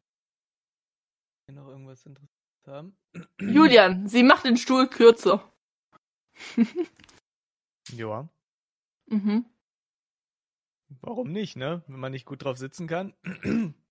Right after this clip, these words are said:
Speaker 2: Ja.
Speaker 1: macht man den Stuhl kür-, <clears throat> oder wenn der Arzt sagt, wenn man eine Stuhlprobe abgibt, der Stuhl ist zu lang, dann schneidet man halt nochmal ab. So, ähm, Elena am Zähneputzen. „Psyche!“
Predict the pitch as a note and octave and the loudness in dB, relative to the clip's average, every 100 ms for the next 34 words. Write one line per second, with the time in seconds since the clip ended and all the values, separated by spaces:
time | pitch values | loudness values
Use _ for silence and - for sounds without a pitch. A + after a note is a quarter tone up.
0 | _ _ _ _ B3+ A#3+ B2+ - C3 C3 | _ _ _ _ 0 0 0 -12 -18 -20
1 | _ C#3 C#3 D3 F#3+ - _ _ - _ | _ -14 -12 -12 -16 -18 _ _ -20 _
2 | _ - G3+ F3+ - _ _ _ _ _ | _ -12 -12 -14 -18 _ _ _ _ _
3 | _ _ - C3 B2 B2+ C3+ B2 D3 - | _ _ -12 -6 -4 -2 -2 -2 -6 -10
4 | B2 A2+ _ _ _ _ - B2 A2+ C3 | -12 -12 _ _ _ _ -20 -18 -16 -14
5 | C3 - A#2+ B2 A#2+ - A2+ - - - | -14 -12 -10 -10 -10 -14 -18 -18 -20 -18
6 | B2+ A#2+ - B2 A#2+ A2 - A2+ C3+ - | -18 -16 -16 -10 -10 -10 -18 -20 -20 -20
7 | A3 - - C3+ C#3 C2+ - _ _ _ | -20 -20 -20 -18 -16 -18 -20 _ _ _
8 | _ _ _ _ _ _ _ C3+ B2+ B2 | _ _ _ _ _ _ _ -20 -16 -14
9 | A#2 - - _ _ _ _ C3 C#3 D3 | -12 -14 -20 _ _ _ _ -14 -12 -10
10 | D#3+ E3+ F3 _ _ _ _ _ _ _ | -10 -12 -14 _ _ _ _ _ _ _
11 | C3+ C#3+ D3 C3+ B2+ B2+ - D3+ C#3 - | -8 -8 -6 -8 -8 -10 -12 -10 -10 -12
12 | A2+ - - - _ _ _ _ _ _ | -16 -16 -20 -20 _ _ _ _ _ _
13 | _ _ _ - - C5 A#4+ - | _ _ _ -6 2 4 2 -2